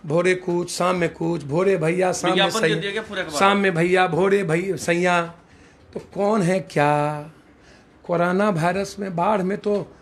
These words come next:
Speaker 1: म, आ, कंठे भर थे। अब कोरोना वायरस में तो कह रहा था, "मर जाइएगा पप्पू यादव, ये काम मत कीजिए।" हमको पाठ दे रहा था। हमको लगता है विज्ञान का पता ही नहीं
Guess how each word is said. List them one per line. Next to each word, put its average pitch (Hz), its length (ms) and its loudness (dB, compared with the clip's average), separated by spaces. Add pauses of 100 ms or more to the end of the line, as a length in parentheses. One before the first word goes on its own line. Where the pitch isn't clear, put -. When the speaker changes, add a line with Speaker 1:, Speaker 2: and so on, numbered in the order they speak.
(460)
Speaker 1:
म, 185 100 -2
आ, 214 40 -2 (840)
कंठे 214 320 4
भर 196 200 4
थे। 127 280 -4 (560)
अब 175 220 -10
कोरोना 208 400 4
वायरस 214 420 -2
में 220 80 -4
तो 220 140 -2
कह 214 160 -2
रहा 220 160 2
था, 214 240 -2
"मर 269 120 6
जाइएगा 277 340 2
पप्पू 254 300 0
यादव, 196 260 0 (280)
ये 240 60 4
काम 294 180 4
मत 320 120 0
कीजिए।" 254 360 -2 (560)
हमको 190 260 0
पाठ 233 300 2
दे 214 160 0
रहा 214 220 0
था। 185 340 -14 (720)
हमको 170 240 0
लगता 220 280 2
है 220 60 4
विज्ञान 214 360 0
का 220 120 -2
पता 208 300 -2
ही 233 140 2
नहीं 233 380 -2